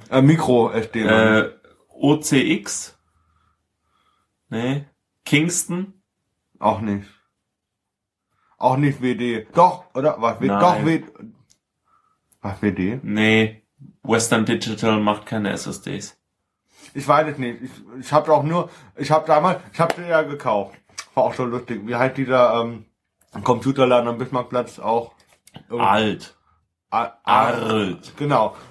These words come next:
Speaker 1: Den, ich war ja zu dem Zeitpunkt in Freiburg und dann hab, hab, hab ich mir halt diese,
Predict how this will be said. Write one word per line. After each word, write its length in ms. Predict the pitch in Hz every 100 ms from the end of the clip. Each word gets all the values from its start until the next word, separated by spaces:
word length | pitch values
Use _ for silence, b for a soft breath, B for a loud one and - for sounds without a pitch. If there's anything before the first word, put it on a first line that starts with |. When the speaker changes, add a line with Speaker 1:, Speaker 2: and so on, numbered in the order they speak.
| B
Speaker 1:
Den, 200 | 156 170 -
ich 120 | 143
war 100 | 151
ja 300 | 156 156 147
zu 100 | 143
dem 180 | 156 156
Zeitpunkt 420 | 143 143 - 139 127
in 100 | 117
Freiburg 500 | 135 147 151 160 - b b
und 280 | - 143 - b b
dann 140 | 151
hab, 160 | 147 151
hab, 140 | 135 151
hab 260 | 127 143
ich 200 | 143 -
mir 220 | 139 135
halt 200 | 123 123
diese, 280 | 127 120 117